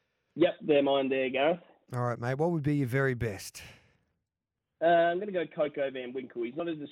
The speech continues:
Speaker 1: super price, but I think he's gonna get this race run his own way, and he should be pretty hard to beat.
Speaker 2: All right, mate. Go and get them. We appreciate your time as always, Mitchy Lewis.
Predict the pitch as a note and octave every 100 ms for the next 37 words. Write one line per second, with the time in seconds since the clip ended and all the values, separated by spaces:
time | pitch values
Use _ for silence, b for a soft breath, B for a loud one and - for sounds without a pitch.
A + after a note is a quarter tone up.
0 | - D3 C#3 - C#3 C#3 B2+ B2 A#2+ D#3
1 | D3 C3+ C3 A#2+ A#2+ A#2+ - A#2+ A#2 C3
2 | A#2 A2+ A2 A2 A2+ A2+ G#2+ G#2 A2 A2+
3 | - A#2+ A2 C3 G#2+ A2 G#2 - G2+ G#2
4 | - _ _ _ - B2+ B2 B2+ C3+ _
5 | C#3+ C3+ C3+ D3 D3+ C#3 A#2 C#3+ C#3 D3
6 | C#3 - D3 D3 C3 D3 D3 C3 C#3 B2
7 | C3+ C3+ F#3 F#3+ -